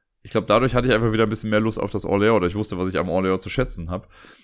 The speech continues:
Äh, deswegen ist es jetzt wieder ein bisschen nach oben gekommen. Ich hoffe sehr, dass ich's bald nochmal irgendwie spielen kann. Äh, und ich glaub auch, dass das demnächst irgendwie mal ansteht. Aber ja, es ist dieses kleine Pool-Building-Spiel oder Bag-Building-Spiel, wo man die Arbeitskräfte da irgendwie reinhaut in den Beutel und dann so nach und nach rauszieht und einfach hofft, dass die richtigen Leute rauskommen und man die richtigen Aktionen zu, äh, auszulösen.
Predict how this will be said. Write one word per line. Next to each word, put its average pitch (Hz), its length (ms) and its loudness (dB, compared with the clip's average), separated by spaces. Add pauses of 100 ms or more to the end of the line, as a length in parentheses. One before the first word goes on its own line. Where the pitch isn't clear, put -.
(160)
Äh, 95 120 -2
deswegen 95 240 -2
ist 95 80 0
es 98 60 -6
jetzt 95 140 -4
wieder 92 100 0
ein 90 60 -2
bisschen 87 180 -8
nach 90 80 -4
oben 98 220 -4
gekommen. 85 260 -6
Ich 95 60 -2
hoffe 135 180 2
sehr, 113 180 4
dass 143 140 0
ich's 101 100 -10
bald 117 200 0
nochmal 98 180 -2
irgendwie 92 160 -4
spielen 151 320 0
kann. 175 300 -2 (800)
Äh, 107 160 4
und 87 120 -2
ich 90 120 -10
glaub 98 160 2
auch, 85 80 -4
dass - 320 -6
das - 240 -12
demnächst 85 360 -6
irgendwie 90 200 -6
mal 82 160 -4
ansteht. 113 500 -4 (960)
Aber 87 540 0 (600)
ja, 90 160 -2
es - 160 -10
ist - 260 -8
dieses 101 340 -4
kleine 113 380 4
Pool-Building-Spiel 131 960 2
oder 98 200 4
Bag-Building-Spiel, 110 840 0
wo 98 40 -4
man 95 140 -4
die 92 160 -4
Arbeitskräfte 104 540 -4
da 92 80 -2
irgendwie 90 180 -4
reinhaut 98 400 -2
in 92 80 -4
den 95 80 -4
Beutel 95 300 -2
und 90 80 -6
dann 90 120 -2
so 90 80 -6
nach 90 200 -2
und 95 80 -6
nach 90 140 -8
rauszieht 98 360 -2
und 90 60 -8
einfach 87 220 -8
hofft, 107 200 -4
dass - 120 -8
die - 60 -8
richtigen 110 280 -6
Leute 98 180 -2
rauskommen 95 400 -2
und 101 80 -4
man 98 100 -4
die 90 60 -8
richtigen 90 280 -10
Aktionen 110 360 -4
zu, 98 340 -4
äh, 87 60 -4
auszulösen. 95 560 -2